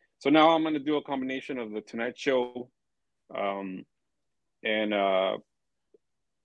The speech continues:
uh, it's gonna be like a late night show. And that's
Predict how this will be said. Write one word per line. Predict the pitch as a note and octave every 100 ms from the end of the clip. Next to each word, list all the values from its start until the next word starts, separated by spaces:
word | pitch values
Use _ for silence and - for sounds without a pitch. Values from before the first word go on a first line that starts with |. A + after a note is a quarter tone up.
| _ _ _ _ -
uh, | C3 A#2 G#2+ G#2 G2 - - - _ _ _ _ _ _ - - _ -
it's | D3
gonna | - G#3+
be | A3 G3
like | E3 C#3
a |
late | A#2 C3 D3+
night | C3+ C3 C3 B2+ _ _ _ _
show. | - - A#2 G2+ G2+ _ _ _ _ _ _ -
And | A2+ A2+ A2
that's | B2 -